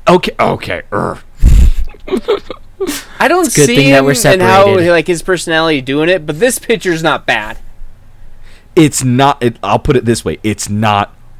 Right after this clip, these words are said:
Speaker 1: horrible. The picture itself is not
Speaker 2: So,
Speaker 1: horrible.
Speaker 2: the picture for you guys listening is got the X-Men First Class, you know,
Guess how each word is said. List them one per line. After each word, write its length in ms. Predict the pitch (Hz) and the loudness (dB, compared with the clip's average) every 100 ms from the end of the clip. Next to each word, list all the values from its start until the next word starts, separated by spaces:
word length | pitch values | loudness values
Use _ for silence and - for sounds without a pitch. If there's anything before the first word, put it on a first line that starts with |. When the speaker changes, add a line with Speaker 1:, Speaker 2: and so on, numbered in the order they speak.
| - | -4
Speaker 1:
horrible. 520 | 139 139 101 65 69 | 2 4 4 -2 -8
The 140 | 104 | -8
picture 680 | - - 208 165 - 104 80 - - - - | -6 2 2 2 -2 -2 -4 -10 -20 -10 -4
itself 640 | 113 - - 143 92 - - | -4 -4 0 2 0 -4 -6
is 200 | 107 98 | -4 -4
not 560 | 98 117 107 101 - - - | -2 0 0 0 -4 -16 -20
Speaker 2:
So, 220 | - - 139 | -10 -2 4
Speaker 1:
horrible. 220 | 127 98 | 4 4
Speaker 2:
the 60 | 76 | 2
picture 380 | 233 226 190 | 0 0 -2
for 160 | 156 165 | 0 0
you 140 | 151 | -2
guys 400 | 143 135 131 127 117 | 2 0 0 -4 -12
listening 500 | 143 151 - 127 120 | -4 -4 -4 -8 -8
is 280 | 120 120 110 | -6 -8 -6
got 340 | 151 131 123 - - - - | -2 0 0 -2 -14 -20 -10
the 480 | 139 143 135 131 127 | -2 0 0 -2 -2
X-Men 360 | 170 - 226 196 | -2 -2 -4 -2
First 320 | 190 185 - | -2 -4 -2
Class, 480 | 175 165 160 160 - | 0 2 4 2 0
you 80 | |
know, 400 | 156 156 151 151 | -2 0 0 0